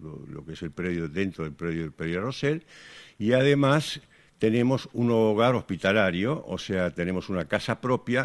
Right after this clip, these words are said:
do-, el hogar Doña Coca, en el cual allí recibimos a las familias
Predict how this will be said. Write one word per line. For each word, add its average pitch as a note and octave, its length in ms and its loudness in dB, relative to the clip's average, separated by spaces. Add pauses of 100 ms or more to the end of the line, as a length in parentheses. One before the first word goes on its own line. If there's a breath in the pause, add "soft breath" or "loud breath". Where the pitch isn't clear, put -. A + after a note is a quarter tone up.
do-, F2 220 -4
el E2 120 -4
hogar E2 240 -2
Doña F2 300 -2
Coca, B2+ 460 -2 (480 loud breath)
en F#2 160 -4
el G2 140 -4
cual B2 440 2 (360)
allí G2 340 0
recibimos A#2 800 0
a G2+ 100 -4
las F#2+ 140 0
familias G2 680 0